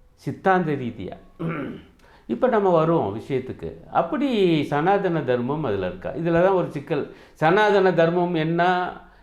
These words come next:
என்றால் என்னன்னு சொல்லுங்கன்னு நான் ரொம்ப காலமா கேட்டுக்கிட்டு இருக்கேன் ஆளுநர்கிட்ட, பல விவாதங்கள்ல.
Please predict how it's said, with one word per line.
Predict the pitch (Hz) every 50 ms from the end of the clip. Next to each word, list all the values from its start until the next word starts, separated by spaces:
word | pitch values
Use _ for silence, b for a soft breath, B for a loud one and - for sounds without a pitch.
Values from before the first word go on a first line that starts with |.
| b
என்றால் | - 156 160 160 175 175 175 170 160
என்னன்னு | 156 165 170 180 180 180 185 185 185 175 160 -
சொல்லுங்கன்னு | - - 160 170 190 190 190 190 196 190 185 175
நான் | 165 151
ரொம்ப | 151 151 160
காலமா | 156 160 165 156 165 170 170
கேட்டுக்கிட்டு | 131 131 131 120 127 120 104 104
இருக்கேன் | 107 92 98 95
ஆளுநர்கிட்ட, | 101 104 107 107 98 92 82 80 90 90
பல | - 143 147 156
விவாதங்கள்ல. | 147 143 135 135 131 127 120 110 95 85 76 76 -